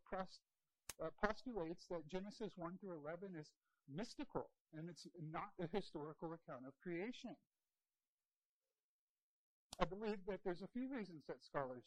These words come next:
do this. Number one, I, I think they do this because they wanna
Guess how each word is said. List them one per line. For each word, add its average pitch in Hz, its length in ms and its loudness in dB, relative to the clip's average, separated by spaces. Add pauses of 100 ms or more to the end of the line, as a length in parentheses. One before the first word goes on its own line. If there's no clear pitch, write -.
do 139 80 -6
this. 101 400 -14 (340)
Number 165 300 2
one, 156 340 -2 (320)
I, 156 60 8 (120)
I 151 120 0
think 170 180 -2
they 151 180 2
do 160 120 2
this 190 260 2
because 180 260 2
they 180 80 2
wanna 185 320 -6